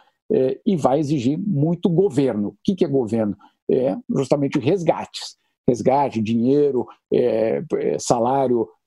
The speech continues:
é, renda mínima, tudo isso vai acontecer. Ao mesmo tempo que você vê isso, alguma das,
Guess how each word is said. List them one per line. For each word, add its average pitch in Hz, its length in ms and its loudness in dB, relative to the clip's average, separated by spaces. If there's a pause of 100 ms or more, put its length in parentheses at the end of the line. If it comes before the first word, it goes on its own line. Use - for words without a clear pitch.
é, 107 420 0
renda 139 280 0
mínima, 135 580 0 (240)
tudo 165 200 2
isso 147 120 -6
vai 160 100 0
acontecer. 151 380 -4 (280)
Ao 170 160 4
mesmo 294 520 0
tempo 147 200 0
que - 80 -10
você 131 120 2
vê 127 160 0
isso, 185 340 -2 (400)
alguma 160 680 0
das, 123 320 -4